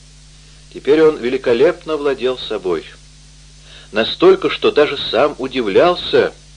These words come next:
как мог быть так мало взволнован в подобную минуту. Несколько раз уже он с тревогой спрашивал себя, чему приписать моё хладнокровие?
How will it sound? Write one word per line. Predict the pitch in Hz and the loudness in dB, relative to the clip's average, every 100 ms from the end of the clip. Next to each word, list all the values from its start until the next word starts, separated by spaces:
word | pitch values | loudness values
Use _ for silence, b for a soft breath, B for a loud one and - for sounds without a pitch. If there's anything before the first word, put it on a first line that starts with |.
| - - B B | -20 -20 B B
как | - 165 180 | -2 0 2
мог | 175 180 185 147 | 2 2 2 2
быть | 151 - | -4 0
так | 139 - | -2 -2
мало | 110 107 135 131 | -4 0 2 2
взволнован | 113 90 98 95 101 135 127 120 B B B | 2 0 0 2 2 2 0 -4 B B B
в | - | -6
подобную | 104 87 95 101 98 95 | -2 2 4 2 -2 -4
минуту. | 90 85 78 - - - - - - - - - - - - - - | -4 -8 -10 -14 -18 -20 -20 -20 -20 -20 -20 -20 -20 -20 -20 -20 -8
Несколько | 120 170 - - 127 | -6 -4 -2 -2 2
раз | 147 160 139 | 4 4 0
уже | 110 113 95 B B B | 0 2 2 B B B
он | 95 95 | 0 0
с | - | 2
тревогой | 123 131 156 147 | 2 4 4 0
спрашивал | - 127 147 - 131 123 | 0 0 0 0 -4 -4
себя, | 127 120 113 90 B B B B | -4 2 2 2 B B B B
чему | - 120 110 165 | -6 -4 -2 -2
приписать | 170 156 165 - 160 160 | -2 -4 -4 -2 -2 -2
моё | 147 147 | -2 -2
хладнокровие? | 156 151 143 139 - 104 69 67 | 0 -2 -4 -4 2 4 2 -8